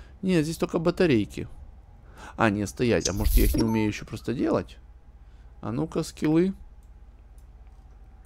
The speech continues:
Да нет, они тут как отдельная штука не идут. Хм. А где они делаются, эти circuit boards?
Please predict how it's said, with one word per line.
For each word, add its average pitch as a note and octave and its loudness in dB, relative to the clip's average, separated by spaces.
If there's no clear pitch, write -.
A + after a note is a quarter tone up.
Да C#3 0
нет, E3 0
они C#3+ 2
тут D3 -2
как C#3+ 0
отдельная C3+ 2
штука C3+ -4
не B2 0
идут. B2 -4
Хм. G#2 2
А - -6
где D#4+ 4
они F#4 2
делаются, F2+ 2
эти - -12
circuit - -10
boards? F2+ -8